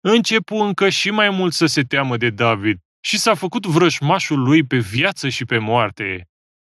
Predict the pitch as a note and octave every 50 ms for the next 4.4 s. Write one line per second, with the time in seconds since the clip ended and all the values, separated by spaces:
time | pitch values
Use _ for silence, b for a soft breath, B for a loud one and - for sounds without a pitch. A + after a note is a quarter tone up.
0 | _ _ _ _ _ _ _ _ - A#2+ C3 D#3+ F#3+ G3 - - F#3 F3+ E3+ E3+
1 | F3 E3+ - _ _ _ - D3+ D#3 D#3+ D#3 E3 F3+ G3+ G3+ F3 - - A#3 -
2 | - F#3+ F#3 E3+ E3 D#3+ C3+ B2 A#2+ B2 E3+ F#3 F3+ - - D3+ B2+ - D3+ C#3+
3 | - E3+ F3 F#3 F#3 F3 D#3+ D3+ C#3 C#3 C#3 - - C3+ C#3 C3+ B2+ - - D#3+
4 | E3+ F3 E3 D3+ D3 D3 C#3 B2+